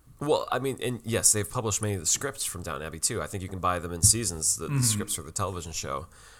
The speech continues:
Speaker 1: But, uh, Julian Fellows, he has a few novels. Uh, Snobs from, it looks like, two thousand six.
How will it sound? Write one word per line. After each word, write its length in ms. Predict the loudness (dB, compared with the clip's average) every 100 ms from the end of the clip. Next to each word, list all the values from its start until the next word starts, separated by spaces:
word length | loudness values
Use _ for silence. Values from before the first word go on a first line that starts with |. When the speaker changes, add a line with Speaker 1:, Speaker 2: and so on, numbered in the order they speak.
| -20 0
Speaker 1:
But, 340 | 2 4 2 -8 -20 _ _ -20 -16 -12
uh, 40 | -12 -14 -10
Julian 240 | -2 0 2
Fellows, 300 | 4 6 6
he 60 | 4
has 240 | 4 4 2
a 120 | -2
few 320 | -6 -8 -6
novels. 480 | -4 -4 -2 2 2
Uh, 280 | 2 0 -2 0
Snobs 760 | 8 8 8 4 4 2 -2 -2 -8 -20 _ -16
from, 480 | -4 0 0 -2 -8 -10
it 40 |
looks 160 | -6 -4
like, 120 | -4
two 100 | -4
thousand 240 | -4 0 4
six. 540 | 4 4 2 2 2